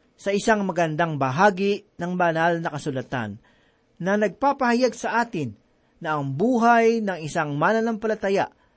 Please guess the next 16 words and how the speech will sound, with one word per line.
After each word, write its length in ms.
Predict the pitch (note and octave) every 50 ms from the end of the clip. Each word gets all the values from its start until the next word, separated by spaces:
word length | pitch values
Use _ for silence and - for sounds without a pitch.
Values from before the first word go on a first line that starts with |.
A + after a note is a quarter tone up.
| _ _ _ _ -
ay 160 | E3 E3 D#3+
nararapat 840 | D#3 E3+ E3+ E3 D#3+ D3+ D3 F3 A3 A#3 A3+ A3+ G#3+ G#3 G#3 G#3 -
na 120 | - D3+
maiugnay 920 | D3+ D3+ D3+ D3 C#3+ C3+ C#3 C3 A#2+ C3+ D#3+ F#3 F#3+ F#3+ F#3+ G3 G3 F#3+ G3 _ _ _ _ -
sa 160 | - - -
kanyang 360 | - F#3 F#3 F3+ F#3 F3+ E3
katayuan 840 | E3+ E3 - - C#3+ C3+ C3+ C#3+ F3 G3+ A3 F#3+ F3+ F3 F3+ F3+ F3
kay 200 | - C#3+ C3+ C3
Kristo. 600 | - A#2 A#2+ A2 - - - A#2+ A2+ G2 G2+ _ _ _ _ _ _ _ _ _ _ _ _ _ _ _ _ _ _ _ _ _ _ _
Kung 200 | - D3 D3 E3
ang 120 | F3 E3+ D#3+
katotohanan 680 | D#3+ E3+ - E3+ - E3 D#3 F3+ F3+ F#3 F3+ F3+ F3 F3
ito 280 | E3 - - G#3 G#3 G3
ay 160 | F3 F3+ F#3
ating 560 | - E3+ E3+ E3+ E3+ - E3+ D#3+ D#3 D#3+ -
isasabuhay, 960 | - F3 - F3+ D#3+ - - D3 C#3+ D#3 A3+ B3+ G3+ D#3+ B2+ A#2 A#2 A#2+ B2